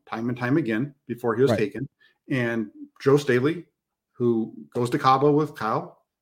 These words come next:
Speaker 1: is the one who worked him out and got him ready for the draft. And they passed on him,
Speaker 2: May-,
Speaker 1: and they passed
Speaker 2: maybe
Speaker 1: on him.
Speaker 2: Joe said something to
Speaker 1: Passed
Speaker 2: the
Speaker 1: on him.
Speaker 2: Niners like,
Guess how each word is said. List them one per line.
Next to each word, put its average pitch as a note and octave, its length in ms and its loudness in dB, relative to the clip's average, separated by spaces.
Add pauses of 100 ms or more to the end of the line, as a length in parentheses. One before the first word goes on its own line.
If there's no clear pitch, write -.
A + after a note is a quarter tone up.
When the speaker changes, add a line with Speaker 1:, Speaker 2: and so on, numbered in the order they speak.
(120)
Speaker 1:
is A#2+ 320 -4
the C#3 60 -4
one B2 220 0
who C3+ 100 4
worked B2+ 240 2
him C3 140 2
out B2+ 180 2
and G2+ 100 -6
got A#2+ 200 0
him A#2+ 120 -2
ready A#2+ 140 0
for A#2 160 -4
the G#2+ 80 -6
draft. G#2+ 400 -8 (840)
And A#2 200 -4
they A2+ 120 -2
passed B2+ 360 -2
on G#2 160 -2
him, G2+ 160 -8
Speaker 2:
May-, A2+ 160 -2
Speaker 1:
and A2 80 -6
they G#2 60 -6
passed B2 180 -2
Speaker 2:
maybe A#2+ 200 6
Speaker 1:
on - 20 6
him. A#2 120 2
Speaker 2:
Joe A2+ 180 4
said A#2 300 2
something G#2+ 280 0
to G#2 80 0
Speaker 1:
Passed G2+ 120 -2
Speaker 2:
the G2+ 60 0
Speaker 1:
on G2+ 60 0
him. G#2 40 0
Speaker 2:
Niners G#2 180 -4
like, F#2+ 220 -4